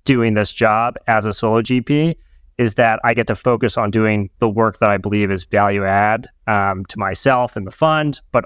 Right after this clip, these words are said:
also to the founders I support without a lot of the cruft. Um, and then two, and this is something Nick can probably relate to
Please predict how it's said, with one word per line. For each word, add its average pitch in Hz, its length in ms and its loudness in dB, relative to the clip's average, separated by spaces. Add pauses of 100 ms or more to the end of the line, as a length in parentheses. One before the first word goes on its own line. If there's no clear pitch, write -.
also 117 320 2
to 104 340 -2
the 98 100 -6
founders 107 380 -2
I 123 100 0
support 127 300 -2
without 107 260 -2
a 92 40 -8
lot 92 200 -8
of 92 80 -18
the - 80 -20
cruft. - 360 -4 (560)
Um, 127 380 0 (200)
and 170 100 0
then 143 140 0
two, 226 320 2
and 147 100 0
this 143 100 -2
is 131 120 -2
something 127 380 0
Nick 123 200 0
can 113 100 -6
probably 113 200 2
relate 107 300 -2
to 110 540 -2